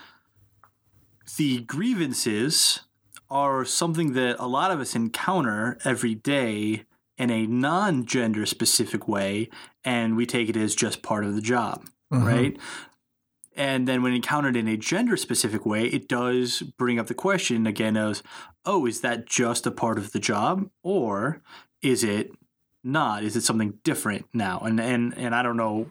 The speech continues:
Speaker 1: kinda how I feel about it. But
Speaker 2: Mm-hmm.
Speaker 1: so the idea was, uh, i-, is this. So, uh, a lady, uh, was hired, uh, I believe, let's see here, uh, Tannen Campbell,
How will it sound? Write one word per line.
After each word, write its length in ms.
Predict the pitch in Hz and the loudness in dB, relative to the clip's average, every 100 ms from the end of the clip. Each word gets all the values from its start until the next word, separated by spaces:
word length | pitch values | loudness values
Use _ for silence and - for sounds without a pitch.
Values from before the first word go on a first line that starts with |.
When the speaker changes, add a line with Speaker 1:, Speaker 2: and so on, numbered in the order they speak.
| - | -6
Speaker 1:
kinda 180 | - 104 | -4 0
how 160 | 151 | 0
I 60 | 113 | 0
feel 140 | 110 | -2
about 160 | 104 95 | -4 -2
it. 60 | 151 | 2
But 140 | 120 120 | 4 4
Speaker 2:
Mm-hmm. 260 | - - - | 2 -4 -2
Speaker 1:
so 160 | 214 | 0
the 100 | 196 | 0
idea 220 | 233 180 170 | 0 2 2
was, 240 | 135 - | 0 0
uh, 200 | 127 117 | 0 0
i-, 160 | 131 131 | 0 0
is 160 | 143 120 | 0 -2
this. 160 | 110 - | -2 -2
So, 320 | 135 123 - _ _ _ _ _ _ - | 0 0 -4 _ _ _ _ _ _ -8
uh, 140 | 139 139 | -4 -2
a 120 | 147 | 0
lady, 500 | 151 180 196 196 190 | 2 2 2 2 0
uh, 320 | 127 139 131 123 | 0 0 2 0
was 340 | 127 120 - - | 2 2 0 -2
hired, 560 | - 110 104 127 196 - - - - | 0 2 2 0 -2 -8 -12 -12 -4
uh, 440 | 123 117 117 117 | 0 2 0 -2
I 100 | 120 | -4
believe, 720 | 113 123 127 127 123 120 - - _ _ - | -2 0 2 2 2 0 -4 -16 _ _ -6
let's 220 | 131 123 | -2 0
see 240 | - 135 117 | 0 2 0
here, 420 | 117 113 107 104 | 2 0 0 -2
uh, 680 | 110 117 117 117 117 113 110 - _ _ - - - - | -2 0 0 0 0 0 -4 -8 _ _ -16 -16 -14 -8
Tannen 560 | - 156 156 156 151 | -2 0 2 2 0
Campbell, 520 | - 135 120 117 185 | 0 0 0 0 -4